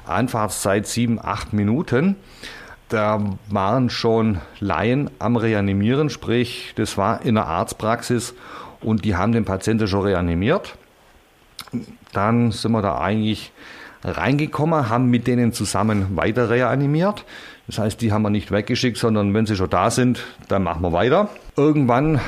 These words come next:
waren dann die Schockpedals aufgeklebt auf dem Patienten, ähm, hatte einen schockbaren Rhythmus. Man muss dazu sagen, bei der Herz-Lungen-Wiederbelebung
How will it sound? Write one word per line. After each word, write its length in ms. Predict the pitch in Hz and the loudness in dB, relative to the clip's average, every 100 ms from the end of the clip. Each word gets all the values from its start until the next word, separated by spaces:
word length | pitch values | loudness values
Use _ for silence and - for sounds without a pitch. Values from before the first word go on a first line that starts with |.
| - - - - | -6 -12 -16 -12
waren 360 | 95 101 110 117 | -2 2 2 2
dann 180 | 110 110 | 2 2
die 100 | 101 | 0
Schockpedals 640 | 123 - 156 160 156 - | 0 0 -2 0 -2 -2
aufgeklebt 680 | 123 143 151 131 135 151 - | 0 0 -2 0 -2 -2 -2
auf 180 | 123 120 | -2 0
dem 100 | 107 | -2
Patienten, 880 | 107 101 - 131 160 131 147 147 - | -2 -2 0 0 0 0 0 -2 -2
ähm, 800 | 92 104 113 117 123 123 123 120 - _ - - - - - | -2 0 2 2 2 2 2 -2 -8 _ -20 -20 -20 -18 -10
hatte 400 | - 139 139 101 | -4 -2 0 2
einen 320 | 120 117 90 | 2 2 0
schockbaren 600 | - 147 - 110 107 104 | -2 -4 0 0 2 2
Rhythmus. 420 | 104 185 127 160 | 0 0 0 0
Man 100 | 131 | 0
muss 120 | 120 | 0
dazu 240 | 117 95 117 | -2 -2 0
sagen, 360 | 120 117 120 110 | 2 2 2 2
bei 120 | 104 | 2
der 140 | 101 | 0
Herz-Lungen-Wiederbelebung 1300 | 101 - 104 101 104 117 117 110 113 113 117 110 117 | -2 -2 0 2 2 2 2 2 4 4 2 2 0